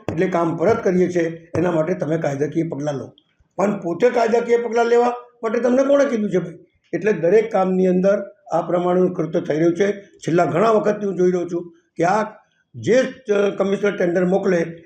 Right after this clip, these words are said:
એની અંદર વધઘટ કરે, એમના ફેરફાર કરે, એમના મળતિયાઓના માટે ફેરફાર કરે છે. એટલે મારું કહેવાનું ભાવાર્થ એટલું જ છે કે આ બધું બંધ થાય. કોર્પોરેશનના એક્ટ પ્રમાણે જે થતું હોય એ તમે કર-, કરવા માટે બંધાયેલા છો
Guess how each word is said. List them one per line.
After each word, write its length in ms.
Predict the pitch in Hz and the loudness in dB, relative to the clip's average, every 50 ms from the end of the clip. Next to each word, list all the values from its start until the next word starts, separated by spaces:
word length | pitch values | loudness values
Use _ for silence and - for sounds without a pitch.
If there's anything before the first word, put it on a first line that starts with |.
| _ 151 | _ -2
એની 180 | 165 185 190 | 0 2 2
અંદર 220 | 190 180 180 185 165 | 2 2 2 2 2
વધઘટ 540 | 143 160 180 170 160 156 165 180 175 170 | 2 2 2 2 0 0 0 0 0 0
કરે, 540 | - 170 160 160 160 156 156 160 - - - - | 0 0 2 4 2 2 0 -2 -6 -14 -6 -2
એમના 200 | 165 180 185 180 | 0 0 0 0
ફેરફાર 500 | 180 151 165 165 165 165 175 175 170 170 | 0 -2 -2 -2 0 0 0 0 0 0
કરે, 460 | 170 170 156 156 151 156 - - - _ _ - | 0 -2 -2 -2 -2 -4 -8 -12 -20 _ _ 0
એમના 300 | 208 220 233 247 269 277 254 247 - - - _ - | 0 2 2 2 2 2 0 -2 -4 -8 -14 _ -4
મળતિયાઓના 580 | 175 208 226 240 233 - 233 233 233 233 240 220 | -2 0 0 0 0 0 0 2 2 2 0 0
માટે 340 | 185 180 202 220 220 247 233 | 0 0 0 0 0 0 0
ફેરફાર 360 | 240 214 190 180 196 190 170 | 0 -2 -2 -2 -2 -4 -4
કરે 180 | 190 190 185 | -4 -4 -4
છે. 300 | 170 185 175 175 - - _ _ - | -4 -6 -8 -8 -12 -18 _ _ -6
એટલે 580 | 170 165 165 202 214 196 175 - - - - _ - | -6 -4 0 0 2 2 2 0 -4 -10 -16 _ -4
મારું 240 | 160 180 202 185 180 | -2 0 0 0 0
કહેવાનું 300 | 180 175 170 175 180 170 | 0 0 0 0 0 2
ભાવાર્થ 360 | 156 151 156 160 160 160 151 | 0 0 0 -2 -2 -4 -8
એટલું 240 | 143 - 202 - - | -10 -6 -6 -6 -6
જ 40 | - | -4
છે 220 | - 170 165 170 165 - - _ _ _ _ | -4 -4 -4 -6 -8 -12 -18 _ _ _ _
કે 80 | 160 | -4
આ 180 | 160 - 160 175 | -2 0 0 0
બધું 320 | 180 175 175 175 180 151 | 0 0 0 0 0 0
બંધ 240 | 139 156 170 180 - | 2 0 0 0 0
થાય. 200 | 156 170 185 190 208 202 - - - _ _ _ _ _ _ _ _ | 0 2 2 2 0 -2 -8 -14 -20 _ _ _ _ _ _ _ _
કોર્પોરેશનના 800 | _ 147 160 170 180 - 214 202 185 - 214 190 196 196 185 170 | _ -2 -2 -2 -2 0 0 -2 0 2 2 2 2 2 2 0
એક્ટ 360 | 143 147 170 196 190 - - | 0 0 0 0 0 -2 -4
પ્રમાણે 340 | 185 185 185 190 190 190 185 | -4 -2 0 0 0 0 -2
જે 220 | 143 113 - 254 | -2 0 0 0
થતું 300 | 247 - 214 208 - 196 | 0 0 -2 -2 0 0
હોય 220 | 185 180 165 156 - - - _ _ _ | 0 0 0 -2 -6 -12 -18 _ _ _
એ 80 | 180 180 | -4 -2
તમે 260 | 180 170 160 160 170 | -2 -2 -2 -2 -2
કર-, 260 | 160 156 151 156 160 | -2 -2 -4 -4 -6
કરવા 280 | 160 160 143 139 156 156 | -6 -6 -2 0 0 0
માટે 220 | 151 151 160 165 | 0 0 0 -2
બંધાયેલા 440 | 143 139 139 143 143 170 180 196 190 | -2 -2 -2 0 0 2 2 2 2
છો 200 | 190 196 214 214 | 2 2 2 2